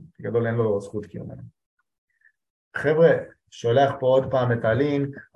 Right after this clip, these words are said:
אה, מי שרוצה, מי שרוצה לת-, לתאם איתי שיחה, אתם יכולים במיילים שקיבלתם ממני, אוקיי, במיילים שקיבלתם ממני יש לינק לקביעת שיחה איתי, אה, באינסטגרם יש לינק, אפשרות לשלוח לי הודעה בוואטסאפ, אה, אז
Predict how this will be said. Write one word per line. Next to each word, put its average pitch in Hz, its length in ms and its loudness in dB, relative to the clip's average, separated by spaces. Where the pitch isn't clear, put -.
אה, 113 180 -6
מי 123 100 -10
שרוצה, 127 480 0
מי 143 200 2
שרוצה 135 640 2
לת-, 113 260 -4
לתאם 123 360 -2
איתי 120 140 -10
שיחה, 110 300 -4
אתם 127 140 0
יכולים 127 300 0
במיילים 147 380 0
שקיבלתם 123 580 -2
ממני, 151 260 -4
אוקיי, 127 260 -4
במיילים 135 320 0
שקיבלתם 127 440 -2
ממני 120 260 -2
יש 117 200 -2
לינק 127 260 -6
לקביעת 110 400 -2
שיחה 139 340 -2
איתי, 147 400 -4
אה, 107 180 -2
באינסטגרם 120 580 -2
יש 117 240 -4
לינק, 113 320 -4
אפשרות 117 380 -6
לשלוח 113 320 -4
לי 113 80 -6
הודעה 107 260 0
בוואטסאפ, 117 580 -2
אה, 98 500 -4
אז 98 300 -8